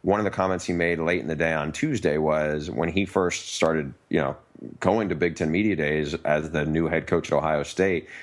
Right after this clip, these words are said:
he's, he talked about that he could feel the lack of respect, uh, that the league had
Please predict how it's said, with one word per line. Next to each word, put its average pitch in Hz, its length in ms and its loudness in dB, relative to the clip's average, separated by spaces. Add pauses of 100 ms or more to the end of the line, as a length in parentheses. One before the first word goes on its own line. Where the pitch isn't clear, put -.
(140)
he's, 92 240 -2
he 92 200 2
talked 92 320 0
about 80 260 0
that 90 60 -10
he 85 60 -10
could - 140 -10
feel 90 280 0
the 80 100 0
lack 65 380 -2
of 76 120 0
respect, 78 840 -2 (480)
uh, 71 400 2
that 80 220 0
the 82 80 0
league 82 400 0
had 76 680 -2